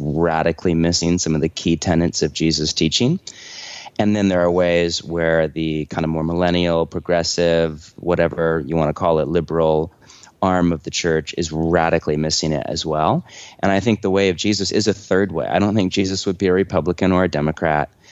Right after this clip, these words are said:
Um, and I don't think he, he would identify with either, you know, religious camp. I think he would make both sides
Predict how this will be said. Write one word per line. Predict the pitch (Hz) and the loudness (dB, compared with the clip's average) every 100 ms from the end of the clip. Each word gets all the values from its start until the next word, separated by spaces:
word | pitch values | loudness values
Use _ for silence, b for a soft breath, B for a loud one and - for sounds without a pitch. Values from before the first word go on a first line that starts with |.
| B B - | B B -4
Um, | 90 85 78 78 76 - - - | 0 2 2 0 -2 -8 -16 -4
and | 92 87 85 85 | 0 2 2 0
I | 82 82 | -2 -2
don't | 87 80 - | 0 -2 -2
think | - 87 82 | -4 -4 -2
he, | 92 85 - | -4 -4 -2
he | 90 | -2
would | 85 82 | 0 2
identify | 85 85 85 82 82 | 2 2 2 2 2
with | 85 85 | 2 2
either, | 80 82 85 85 - | 0 2 2 0 0
you | 98 | 2
know, | 87 82 | 2 2
religious | 90 87 87 92 - | 2 2 2 0 -2
camp. | - 104 82 80 - | -2 0 2 2 0
I | 90 | -4
think | - 92 95 | 0 -2 0
he | |
would | 95 90 | 0 2
make | 101 95 | 0 0
both | 101 92 | 0 0
sides | - 98 95 90 | 0 0 0 -2